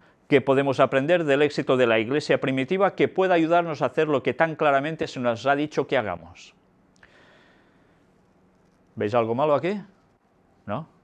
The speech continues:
Es una extracción de pensar cómo empezó todo en el cristianismo y cómo debe seguir con nosotros. Es algo lógico.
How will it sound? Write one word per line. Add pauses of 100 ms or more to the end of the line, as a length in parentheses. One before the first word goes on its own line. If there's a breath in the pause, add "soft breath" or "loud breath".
(320)
Es
una
extracción (580 soft breath)
de
pensar
cómo
empezó
todo (160)
en
el
cristianismo
y
cómo
debe
seguir
con
nosotros. (1400)
Es
algo
lógico.